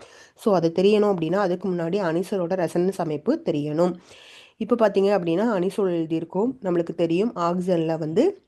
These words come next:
ரெண்டு lone pair of எலக்ட்ரான்கள் இருக்கும் அப்படின்னு. அதுல ஒரு lone pair of எலக்ட்ரான்கள் வந்து வளையத்தை நோக்கி நகருது. நகரும்போது இந்த இரட்டை பிணைப்புல உள்ள எலக்ட்ரான்கள் என்ன பண்ணுதுன்னா, இந்த கார்பனை நோக்கி நகருது. நகரும்போது நம்மளுக்கு இந்த மாதிரியான ஒரு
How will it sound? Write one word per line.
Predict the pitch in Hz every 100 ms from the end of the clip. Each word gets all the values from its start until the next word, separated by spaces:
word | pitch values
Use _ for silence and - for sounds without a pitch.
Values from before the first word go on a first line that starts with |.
| -
ரெண்டு | 196 175 202
lone | 202 180 185
pair | 190
of | 175
எலக்ட்ரான்கள் | 175 165 170 185 180 165
இருக்கும் | 170 170 175 160
அப்படின்னு. | 147 151 247
அதுல | - 175 240 233
ஒரு | 190 180
lone | 175 185
pair | 185
of | 175 -
எலக்ட்ரான்கள் | 160 156 165 160 156
வந்து | 151 170 185
வளையத்தை | 160 185 185
நோக்கி | 165 160 165
நகருது. | 151 147 151 202 330 - - _ -
நகரும்போது | 185 202 247 185 165 175 196 - - _
இந்த | 208 220
இரட்டை | 226 190 196 254
பிணைப்புல | 214 185 180
உள்ள | 170 165
எலக்ட்ரான்கள் | 156 165 - 196 180 165
என்ன | 165 165
பண்ணுதுன்னா, | 160 151 185 220
இந்த | 208 240 254
கார்பனை | 254 180 180 185 175
நோக்கி | 151 143 254
நகருது. | 160 143 156 135
நகரும்போது | 196 185 185 214 185 165 190
நம்மளுக்கு | 175 165 -
இந்த | 220 214 220
மாதிரியான | 185 160 156 175
ஒரு | 226